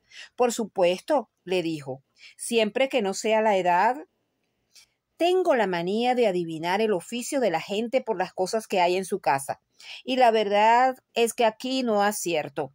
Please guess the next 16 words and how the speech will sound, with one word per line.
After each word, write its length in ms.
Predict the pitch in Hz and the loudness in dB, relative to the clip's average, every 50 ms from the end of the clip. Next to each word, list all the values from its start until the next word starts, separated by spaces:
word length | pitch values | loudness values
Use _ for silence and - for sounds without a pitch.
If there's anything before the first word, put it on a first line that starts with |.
| _ | _
dijo 500 | - 160 - 202 196 175 - - 175 156 | -16 -10 -6 -6 -6 -4 -2 0 0 0
él. 240 | 147 139 143 143 - _ _ _ _ _ _ _ _ _ - | 0 -2 -4 -6 -8 _ _ _ _ _ _ _ _ _ -8
"¿Qué 180 | - 359 381 381 | -4 0 2 2
hace 340 | 381 381 359 - - 294 233 | 2 2 0 -2 -2 -2 -2
usted?". 500 | 214 - - - 170 147 131 127 - - _ _ _ _ _ _ _ _ _ _ _ _ _ _ _ _ _ _ _ - - - - - _ | -4 -4 -4 -4 -2 -2 -2 -4 -8 -16 _ _ _ _ _ _ _ _ _ _ _ _ _ _ _ _ _ _ _ -20 -20 -20 -20 -20 _
María 420 | - 175 175 175 180 196 220 240 254 | -6 -4 -2 0 0 2 2 4 4
Dos 180 | 294 311 - | 2 2 0
Prazeres 580 | - 247 202 202 - - 262 294 320 330 - - | 0 -2 -2 -2 0 2 2 4 4 2 2 0
le 160 | 240 196 175 | 0 0 0
contestó 540 | - 165 160 147 - 165 - - 196 196 202 | 0 -2 -4 -4 -6 -8 -6 -2 -2 0 0
muerta 640 | 202 208 220 226 233 233 247 247 240 226 - 240 220 | 2 2 2 4 4 4 4 4 2 2 2 4 4
de 140 | 208 190 | 4 4
risa. 480 | 180 165 170 156 151 143 - 175 139 - - | 2 0 -4 -6 -6 -6 -6 -6 -6 -6 -8
"Soy 360 | - - 285 277 277 294 269 | -2 2 4 4 4 4 2
puta, 680 | - _ - 294 302 320 320 311 - - 254 240 233 | -2 _ -2 0 2 2 2 2 2 2 2 4 4
hijo. 680 | 233 240 240 262 226 - - - - 220 214 214 214 | 2 2 2 0 -2 -2 -2 0 2 2 2 0 -2